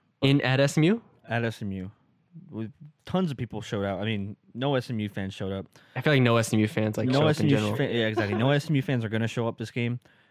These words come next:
Speaker 2: It's gonna be North Texas and, like,
Speaker 1: A thousand people.
Speaker 2: not, not a lot of S M U fans.
Speaker 1: Yeah.
Speaker 2: So I don't really think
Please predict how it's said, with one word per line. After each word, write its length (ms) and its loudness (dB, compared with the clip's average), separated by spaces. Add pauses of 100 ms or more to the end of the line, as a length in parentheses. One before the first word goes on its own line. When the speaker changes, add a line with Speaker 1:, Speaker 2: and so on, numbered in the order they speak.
(160)
Speaker 2:
It's 160 -6
gonna 200 2
be 400 2
North 260 -2
Texas 420 -6
and, 100 -2
like, 300 -4 (1400)
Speaker 1:
A 40 -16
thousand 360 -6
people. 260 -14 (420)
Speaker 2:
not, 220 2
not 200 2
a 20 2
lot 160 2
of 40 2
S 140 -2
M 80 0
U 60 0
fans. 200 -4
Speaker 1:
Yeah. 60 2
Speaker 2:
So 120 2
I 40 2
don't 160 0
really 180 2
think 260 -4